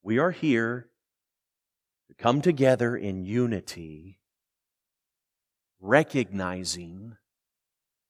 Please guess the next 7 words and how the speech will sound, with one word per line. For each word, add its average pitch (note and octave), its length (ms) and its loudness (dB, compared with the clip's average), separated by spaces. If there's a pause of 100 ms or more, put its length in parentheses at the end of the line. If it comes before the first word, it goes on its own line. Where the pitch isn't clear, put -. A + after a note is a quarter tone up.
(640)
the G2 80 -12
death A#2 520 0
of G#2+ 140 -2
our A2 260 -6
Lord F2 320 -10
Jesus F2 380 -12
Christ, - 500 -20